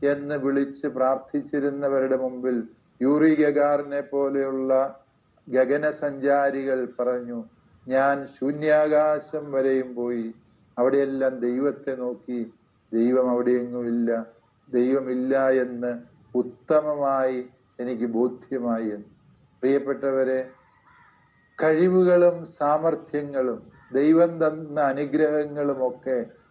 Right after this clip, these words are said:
ദൈവത്തിനപ്പുറത്തേക്ക് ചിന്തയെ വളർത്താൻ മനുഷ്യനെ പ്രേരിപ്പിക്കുന്നു എന്നത്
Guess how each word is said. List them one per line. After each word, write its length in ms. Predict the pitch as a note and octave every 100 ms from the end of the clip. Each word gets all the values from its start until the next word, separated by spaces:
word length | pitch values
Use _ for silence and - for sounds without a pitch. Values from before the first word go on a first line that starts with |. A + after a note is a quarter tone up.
| _ -
ദൈവത്തിനപ്പുറത്തേക്ക് 1800 | B2+ C3+ C#3+ C#3+ - C#3 B2 - - C#3 C#3 C#3 C#3 C#3 C#3 C3+ C3+ B2+
ചിന്തയെ 580 | - A#2+ B2 C3 C3+ C3
വളർത്താൻ 800 | A#2+ A#2+ B2 B2+ - C3 B2 A2 - _ _ -
മനുഷ്യനെ 560 | B2 C3 C3 C#3 C3+
പ്രേരിപ്പിക്കുന്നു 1160 | C3 - A#2+ B2 B2+ B2 - A2+ A2+ A2+ A2+ A2 - _ -
എന്നത് 480 | B2 B2+ B2 A#2